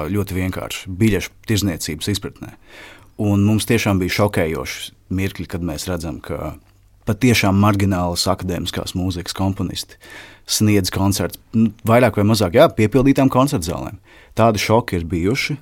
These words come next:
Man jāsaka, ka pandēmijas gados loģiski, ka tas, tā biļešu tirzniecība kritās, un jau tagad pēc biļešu tirzniecības es vēl nevaru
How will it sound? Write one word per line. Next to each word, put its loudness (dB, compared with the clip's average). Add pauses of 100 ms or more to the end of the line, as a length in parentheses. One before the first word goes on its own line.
(280)
Man 8
jāsaka, 4
ka -8
pandēmijas 4
gados 2
loģiski, 4
ka -8
tas, -4
tā 0
biļešu 2
tirzniecība -2
kritās, -4 (260)
un 4
jau 6
tagad 2
pēc 2 (100)
biļešu 2
tirzniecības 0
es 0
vēl 4
nevaru 4